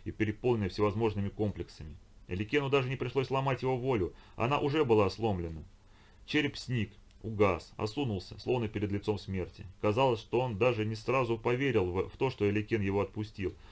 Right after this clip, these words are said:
а когда осознал это, то бросился обратно к своему хозяину,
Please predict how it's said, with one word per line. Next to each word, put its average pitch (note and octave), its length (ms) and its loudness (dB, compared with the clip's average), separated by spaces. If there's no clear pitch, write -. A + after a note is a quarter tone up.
а - 80 -4
когда A2 260 4
осознал A2 420 2
это, E2 300 -2
то F#2+ 100 0
бросился A2+ 400 2
обратно A2 300 2
к - 40 -10
своему G2 260 -2
хозяину, F#2+ 500 -2